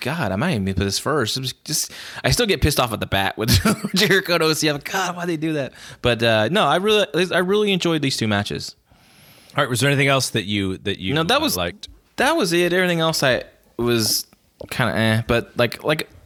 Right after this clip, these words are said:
Speaker 1: I was telling this to my friend. Both shows had okay first hours, and I felt really good second hours.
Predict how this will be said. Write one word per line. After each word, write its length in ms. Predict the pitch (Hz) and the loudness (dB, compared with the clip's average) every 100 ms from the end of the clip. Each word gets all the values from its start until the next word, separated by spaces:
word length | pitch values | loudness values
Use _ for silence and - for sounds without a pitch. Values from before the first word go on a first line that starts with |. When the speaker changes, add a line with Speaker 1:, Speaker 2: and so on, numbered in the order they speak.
| - _ _ _ _ _ _ _ _ _ 135 | -20 _ _ _ _ _ _ _ _ _ -2
Speaker 1:
I 40 | |
was 60 | 135 | 0
telling 160 | 175 | 0
this 140 | 135 - | 0 0
to 80 | |
my 80 | 113 | -2
friend. 360 | - 117 101 - - - - _ _ _ _ _ | 0 0 0 -4 -16 -20 -20 _ _ _ _ _
Both 300 | 151 175 226 | 2 2 2
shows 1120 | - - 170 165 139 117 110 107 107 - - - _ _ _ _ - | -2 0 2 2 2 2 2 0 -2 -4 -6 -10 _ _ _ _ -6
had 760 | 127 131 127 117 110 107 - _ _ _ _ _ _ _ - | 0 2 2 4 2 0 -4 _ _ _ _ _ _ _ 0
okay 460 | 175 190 196 170 | 0 2 2 2
first 460 | 156 - 127 143 - | 0 -2 0 0 2
hours, 720 | 143 156 170 180 185 - - _ _ _ _ _ _ 123 | 2 2 0 0 -2 -6 -8 _ _ _ _ _ _ 0
and 100 | 123 | 0
I 100 | 127 | 2
felt 260 | 139 107 | 0 2
really 200 | 120 120 | 2 2
good 160 | 110 113 | 2 0
second 360 | - 104 139 | 2 0 0
hours. 520 | 139 165 190 208 - | 0 0 0 -2 -6